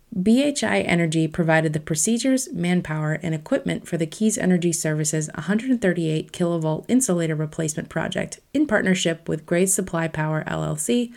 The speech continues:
which was awarded the bid. Energized electric power infrastructure work requires highly specialized training and months of preparation to perform work without interrupting vital power delivery to customers. In the bare hand arena,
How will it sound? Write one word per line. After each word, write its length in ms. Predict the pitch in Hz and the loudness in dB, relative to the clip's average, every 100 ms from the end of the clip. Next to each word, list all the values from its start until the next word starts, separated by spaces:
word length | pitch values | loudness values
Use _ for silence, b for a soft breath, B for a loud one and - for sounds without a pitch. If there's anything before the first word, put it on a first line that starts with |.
| B - | B -2
which 180 | 185 175 | 0 0
was 120 | 160 | 0
awarded 380 | 160 165 160 156 | 2 2 0 -2
the 80 | |
bid. 320 | 151 85 - - _ _ _ _ _ _ _ | -4 -6 -8 -18 _ _ _ _ _ _ _
Energized 640 | 202 247 294 220 190 185 | 2 4 4 4 4 2
electric 500 | - 175 170 - 180 | 2 0 -2 -2 -4
power 280 | - 165 165 | -2 -2 0
infrastructure 720 | - 165 156 151 151 151 - 151 | 0 -4 -4 -6 -6 -6 -4 0
work 340 | 151 156 151 | 0 -2 -4
requires 460 | 185 - 160 160 160 | -6 0 0 0 -2
highly 400 | - 185 214 233 | -2 0 2 0
specialized 640 | - 175 - 175 175 - | -2 -4 -2 -2 -2 -4
training 420 | 160 151 151 151 | -4 -2 -2 -2
and 260 | 165 165 165 | 0 0 2
months 300 | 175 208 220 | 2 0 -4
of 140 | 190 | -2
preparation 640 | 175 - 170 160 - 160 | -4 -2 -2 -2 -4 -6
to 100 | 151 | -6
perform 480 | 160 156 - 170 180 | -6 -6 -4 0 2
work 340 | 185 - 156 - b b - | 2 0 -4 -12 b b 0
without 340 | 180 185 214 | 4 4 4
interrupting 560 | 202 190 175 160 165 160 | 0 2 0 0 -2 -2
vital 320 | 156 160 185 | 0 2 0
power 360 | 185 151 147 | 0 -2 -2
delivery 340 | 151 147 147 71 | -2 -4 -4 -6
to 100 | - | -6
customers. 680 | - 156 - - - - - b b b b _ | -6 -4 -4 -6 -10 -12 -14 b b b b _
In 120 | - 180 | 4 4
the 80 | |
bare 260 | 165 196 233 | 6 4 6
hand 200 | 208 170 | 4 2
arena, 480 | 156 180 214 160 | 2 2 2 0